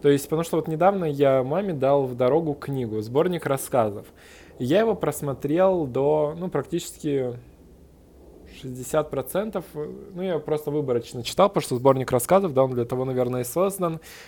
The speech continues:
что его читать можно выборочно, под настроение. И я не натыкался на матерные рассказы.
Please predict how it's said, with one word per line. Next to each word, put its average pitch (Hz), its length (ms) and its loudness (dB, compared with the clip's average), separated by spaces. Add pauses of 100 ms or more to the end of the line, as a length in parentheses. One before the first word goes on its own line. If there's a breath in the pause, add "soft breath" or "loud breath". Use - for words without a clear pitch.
что - 140 -2
его 131 100 6
читать 143 320 2
можно 123 260 -2
выборочно, 160 540 -2
под 117 180 -4
настроение. 135 840 -2 (600 loud breath)
И 131 60 0
я 143 260 6
не 208 80 -2
натыкался 165 1000 0
на 135 100 -2
матерные 139 500 -2
рассказы. 113 640 0